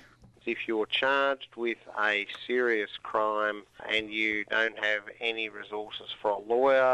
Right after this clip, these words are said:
you're likely to qualify. The matter has to be sufficiently serious that you might go to jail. But it's fair to say that people who are on, say, Centrelink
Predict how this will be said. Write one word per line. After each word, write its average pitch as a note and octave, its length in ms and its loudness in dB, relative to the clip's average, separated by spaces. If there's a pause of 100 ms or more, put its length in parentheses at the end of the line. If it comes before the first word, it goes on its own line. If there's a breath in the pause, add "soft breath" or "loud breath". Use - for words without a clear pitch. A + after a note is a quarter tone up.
(140)
you're G#2+ 320 -16
likely G#2 380 -2
to - 160 -20
qualify. C3+ 600 2 (560)
The A2+ 140 -4
matter C3 260 2
has A#2 200 0
to - 120 -16
be G#2+ 160 -8
sufficiently - 640 -6 (120)
serious A2+ 460 2
that - 160 -18
you - 120 -8
might G#2+ 240 2
go G#2 160 2
to G2+ 140 -6
jail. A2+ 360 2 (360 loud breath)
But C3+ 200 4
it's B2+ 200 -8
fair F3 260 2
to D3+ 140 -6
say A#2+ 260 4
that A2+ 220 -8
people D#3+ 340 2
who C#3 240 4
are A#2 260 6
on, A2+ 140 -2 (140)
say, A2+ 180 0 (180)
Centrelink C3+ 680 2